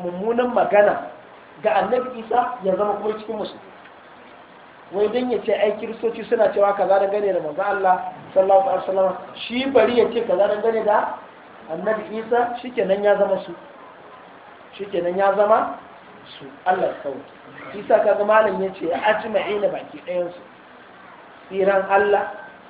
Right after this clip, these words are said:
da amincin Allah alaihim ya tabbata ga manzannin nan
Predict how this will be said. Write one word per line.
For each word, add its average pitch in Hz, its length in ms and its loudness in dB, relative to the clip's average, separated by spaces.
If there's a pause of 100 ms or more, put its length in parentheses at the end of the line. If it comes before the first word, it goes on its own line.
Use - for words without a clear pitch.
(160)
da 160 140 -8
amincin 196 640 -2
Allah 202 500 2
alaihim 190 560 0 (320)
ya 160 100 -6
tabbata 214 460 0
ga 175 140 -4
manzannin 170 680 -6
nan 202 140 0